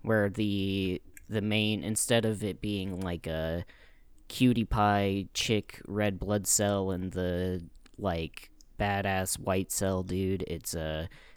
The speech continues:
badass white cell chick and a cutie pie red cell boy.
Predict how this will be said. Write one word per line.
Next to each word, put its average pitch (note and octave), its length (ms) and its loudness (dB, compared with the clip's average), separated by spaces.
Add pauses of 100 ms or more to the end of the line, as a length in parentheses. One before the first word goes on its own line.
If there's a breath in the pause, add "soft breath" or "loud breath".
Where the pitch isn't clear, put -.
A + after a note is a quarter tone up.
(140)
badass G2 520 2
white F#2 260 0
cell E2+ 340 0
chick A#2+ 600 2
and E2+ 520 -8
a E2+ 280 -2 (160)
cutie G#2 480 -4
pie G2 640 -2
red F#2 300 -4
cell E2+ 420 -4 (640)
boy. A#2 400 0